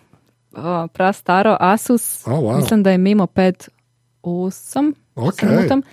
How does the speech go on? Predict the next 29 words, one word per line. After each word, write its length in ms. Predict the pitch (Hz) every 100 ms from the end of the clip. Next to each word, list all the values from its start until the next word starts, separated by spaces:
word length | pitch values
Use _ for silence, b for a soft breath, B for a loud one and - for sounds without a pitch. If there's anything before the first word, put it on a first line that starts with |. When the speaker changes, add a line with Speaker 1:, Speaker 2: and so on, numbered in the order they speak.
| b b b b -
Speaker 1:
Um, 320 | 196 196 196
jaz 300 | - 240 262
ful 180 | - 277
uporabljam 380 | 214 185 170 160
tablico 360 | 160 165 214
in 80 | 247
si 120 | 233
bom 80 | 190
tudi 160 | 190 -
kupila 280 | 226 - 185
še 180 | - 190
eno 240 | 208 247 -
in 420 | - 185 185 185
v 80 | -
bistvu 160 | -
Speaker 2:
A 80 | -
res? 120 | 247
Speaker 1:
čakam 340 | 214 208 - 190
zdaj 160 | 190 190
priporočila 720 | 185 - 175 - 196 175 170 196 - -
v 260 | - 180 175
naslednjem 380 | 175 156 139 127
Speaker 2:
Ja. 60 |
Speaker 1:
legitimnem 420 | 120 - 104 180 170
pismu. 280 | 170 - - 240
<laughs> 120 | 269 -
Speaker 2:
Glej, 240 | 139 131 120
i-, 260 | 113 131 131
iskren 500 | 127 - 156 156